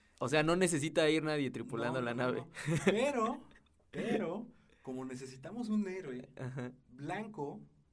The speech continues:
Speaker 2: eh,
Speaker 1: Ujú.
Speaker 2: patriar-, patriarcal.
Speaker 1: Y veterano, ¿no?
Speaker 2: Y
Speaker 1: Porque
Speaker 2: obviamente veterano de
Speaker 1: los
Speaker 2: guerra.
Speaker 1: estadounidenses
Speaker 2: Aman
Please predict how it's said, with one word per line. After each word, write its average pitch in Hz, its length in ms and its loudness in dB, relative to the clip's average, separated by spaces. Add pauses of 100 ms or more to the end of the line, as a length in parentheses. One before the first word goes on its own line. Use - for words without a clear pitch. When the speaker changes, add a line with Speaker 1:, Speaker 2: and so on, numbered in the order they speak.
Speaker 2:
eh, 101 640 -10 (160)
Speaker 1:
Ujú. - 120 -20
Speaker 2:
patriar-, 127 480 -2
patriarcal. 135 680 -6 (220)
Speaker 1:
Y 120 180 -6
veterano, 117 600 0
¿no? 131 160 -2
Speaker 2:
Y 147 40 -10
Speaker 1:
Porque 131 360 2
Speaker 2:
obviamente 123 280 -2
veterano 120 360 0
de 127 40 6
Speaker 1:
los 123 200 6
Speaker 2:
guerra. 131 100 0
Speaker 1:
estadounidenses 127 960 2
Speaker 2:
Aman - 80 -20